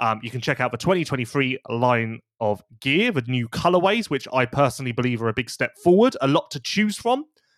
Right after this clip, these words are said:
Making a decision should be quite difficult for you,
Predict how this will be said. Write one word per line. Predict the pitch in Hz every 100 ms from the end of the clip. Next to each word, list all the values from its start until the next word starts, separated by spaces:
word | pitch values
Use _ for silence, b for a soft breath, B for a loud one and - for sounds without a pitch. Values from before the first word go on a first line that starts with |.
| _
Making | 156 156 160 143
a |
decision | 135 160 131 135
should | 120 - 175
be | 156
quite | - 151 143
difficult | 180 - - 214 -
for | 208
you, | 214